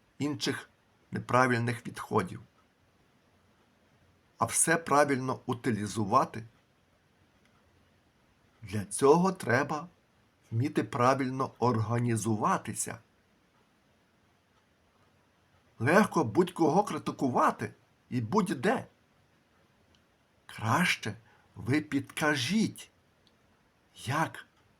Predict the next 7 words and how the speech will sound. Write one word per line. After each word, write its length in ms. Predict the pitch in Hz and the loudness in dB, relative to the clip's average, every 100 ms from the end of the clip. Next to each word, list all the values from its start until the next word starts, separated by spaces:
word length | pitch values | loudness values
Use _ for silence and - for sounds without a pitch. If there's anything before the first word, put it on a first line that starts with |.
| _ _ _ - | _ _ _ -12
правильно, 840 | 107 113 143 180 151 110 92 95 - _ _ _ _ - | -6 -4 0 0 0 -4 -6 -12 -18 _ _ _ _ -12
краще, 760 | - 123 170 180 - - 110 _ _ _ _ _ _ _ _ _ | -4 -2 -2 -2 -6 -8 -14 _ _ _ _ _ _ _ _ _
екологічно 920 | 107 110 101 104 110 95 151 - 123 113 | -4 -4 -2 0 0 0 -4 -4 -6 -6
чисто 520 | - 147 175 - 131 | -4 -2 -2 -2 -6
працювати. 840 | - 127 123 123 120 127 95 - - _ _ _ _ _ _ _ _ _ _ _ _ _ _ _ _ _ _ _ _ _ _ _ _ - | -4 -6 -4 -8 -4 -2 -2 -6 -20 _ _ _ _ _ _ _ _ _ _ _ _ _ _ _ _ _ _ _ _ _ _ _ _ -10
Легко 480 | 104 165 190 - 196 | 0 2 2 2 0
сказати: 760 | - 185 160 135 123 120 110 | 0 -2 0 2 0 0 -12